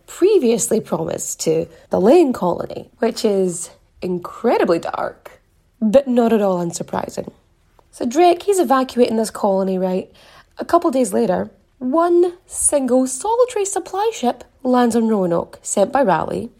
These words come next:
The crew come ashore, they have a wee look around, they can't find any colonists, so they just leave. Two weeks later is when, when the relief fleet finally arrives,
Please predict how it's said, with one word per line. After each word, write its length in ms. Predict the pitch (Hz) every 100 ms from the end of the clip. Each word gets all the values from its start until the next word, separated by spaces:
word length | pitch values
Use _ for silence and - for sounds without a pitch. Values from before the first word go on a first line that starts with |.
| _ -
The 100 | 226
crew 260 | - 311
come 220 | - 233
ashore, 540 | 202 - 311 311 302 302 _ -
they 140 | 247
have 180 | 349 330
a 20 |
wee 80 | 277
look 200 | 247 254
around, 340 | 196 185 190 - _
they 140 | 247
can't 260 | 269 220 -
find 180 | 214 190
any 200 | 175 180
colonists, 640 | - 247 233 190 185 -
so 160 | - 220
they 160 | 294 349
just 180 | -
leave. 600 | 170 240 302 - - - _ _ _ _ _ _ _ _ _ _ -
Two 200 | - 392
weeks 300 | 359 349 -
later 500 | 370 392 - - - _ _ -
is 140 | 233
when, 320 | 214 240 226
when 180 | 214 226
the 100 | 208
relief 320 | 190 208 349
fleet 380 | - 220 202 -
finally 380 | - 185 175 185
arrives, 480 | - - - 160